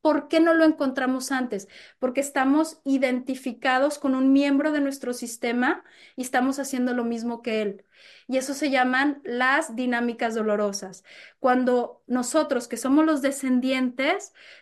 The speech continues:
tenemos como lo que se llama las lealtades,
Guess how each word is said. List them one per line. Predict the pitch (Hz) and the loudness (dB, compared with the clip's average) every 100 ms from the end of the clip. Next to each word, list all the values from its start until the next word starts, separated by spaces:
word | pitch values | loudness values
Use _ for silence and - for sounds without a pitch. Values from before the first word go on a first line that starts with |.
| - | -2
tenemos | 254 254 254 269 - | 0 2 0 -2 -2
como | 269 254 240 | 0 0 0
lo | 233 | -2
que | 233 | -4
se | 254 | -4
llama | 247 262 | -2 0
las | 254 240 | 0 0
lealtades, | 226 220 214 208 247 233 226 240 370 - | 2 0 0 -2 2 2 2 0 -2 -4